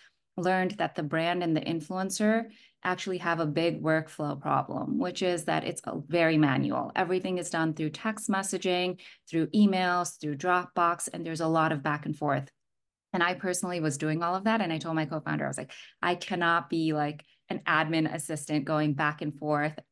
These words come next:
as well as, like, an agency manager, as well as, like, being the C E O and running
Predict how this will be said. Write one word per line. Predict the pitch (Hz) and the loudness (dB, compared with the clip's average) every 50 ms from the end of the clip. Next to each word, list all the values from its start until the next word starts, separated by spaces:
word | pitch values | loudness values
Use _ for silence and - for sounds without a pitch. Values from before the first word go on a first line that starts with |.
| _ - | _ -10
as | - 160 - | -8 -6 -2
well | 160 165 160 156 160 | 2 2 4 4 4
as, | 156 151 135 | 2 2 0
like, | 147 143 139 | -2 -4 -4
an | 160 156 139 143 | -4 -4 -2 -2
agency | 170 160 139 165 156 156 151 - 147 | 0 0 0 0 -2 -2 -2 -2 0
manager, | 151 151 147 143 147 135 143 147 147 143 | 2 2 2 2 0 0 -2 -2 0 0
as | 143 143 165 | -2 -2 -2
well | 165 170 165 165 160 | 0 2 2 2 4
as, | 156 151 151 147 147 - - - - _ - | 2 2 2 -2 -4 -12 -18 -20 -20 _ -10
like, | 165 160 - | -10 -6 -4
being | 165 156 156 | -2 0 2
the | 156 151 | 2 0
C | 151 151 - 165 160 151 151 151 | 0 -2 -4 -2 -2 0 0 2
E | 160 156 | 2 2
O | 156 151 147 147 | 2 2 2 0
and | 147 147 147 143 | 0 -2 0 0
running | 147 147 147 143 147 143 127 | 0 0 0 -2 -2 -4 -4